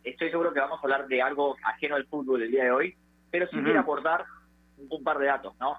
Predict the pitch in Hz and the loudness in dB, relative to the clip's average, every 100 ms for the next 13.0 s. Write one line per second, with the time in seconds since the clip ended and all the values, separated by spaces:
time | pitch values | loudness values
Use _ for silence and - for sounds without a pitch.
0 | - 127 131 135 175 - 139 139 139 127 | -4 0 0 2 0 0 -2 2 2 2
1 | 175 - 123 117 117 117 - 127 151 - | 0 -2 -2 -2 -2 -6 -4 -4 -4 -8
2 | _ _ _ - 139 139 139 208 202 160 | _ _ _ -6 -4 -4 -4 -4 0 0
3 | 131 123 120 117 123 - 165 165 156 151 | 0 0 -2 -4 -10 -2 2 4 4 0
4 | - _ _ _ 117 127 127 120 113 120 | -6 _ _ _ -6 -2 -2 0 0 0
5 | 123 139 135 117 110 139 135 131 117 - | -2 0 0 0 -2 -2 -4 -8 -10 -8
6 | 120 120 113 104 - 139 143 135 131 123 | -4 -2 -2 -2 -2 -2 0 2 2 0
7 | - _ _ _ 117 110 - - 156 175 | -4 _ _ _ -4 -4 -4 -4 -2 -2
8 | 196 - 196 202 196 214 - 139 135 185 | -4 -6 -6 -4 -2 -2 -2 -4 0 2
9 | 190 180 170 160 123 123 123 113 147 147 | 2 -2 -4 -2 -2 -4 -4 -4 -2 -2
10 | 180 _ _ _ - 143 147 160 143 131 | -2 _ _ _ -12 -8 -4 -2 -4 -4
11 | 120 123 123 131 123 143 - _ _ _ | -2 0 2 0 0 -4 -6 _ _ _
12 | 143 151 175 170 139 156 131 143 151 156 | -2 0 0 0 -2 -8 -6 -6 -6 -8